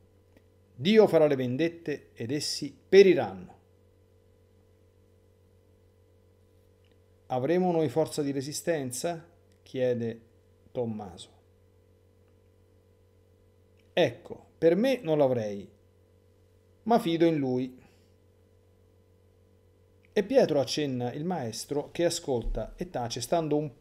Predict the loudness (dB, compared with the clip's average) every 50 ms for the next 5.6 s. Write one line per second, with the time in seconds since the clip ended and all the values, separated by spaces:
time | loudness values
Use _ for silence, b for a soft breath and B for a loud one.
0 | _ _ _ 2 2 2 2 0 -2 -2 -2 -2 -4 -6 -4 -4 -8 -8 -8 -10
1 | -8 -8 -8 -10 -12 -14 -18 _ b b b b b b b b b b b _
2 | _ _ _ _ 4 4 4 6 4 4 4 4 0 0 0 -2 -2 -2 -4 -4
3 | -6 -8 -10 -10 -10 -10 -10 -12 -16 -12 -12 -12 -12 -12 _ _ -8 -8 -8 -6
4 | -6 -6 -4 -4 -6 -8 -8 -10 -10 -12 -12 _ _ _ _ _ -2 -2 -2 -2
5 | -6 -8 -8 -6 -6 -8 -8 -10 -14 -18 -20 -20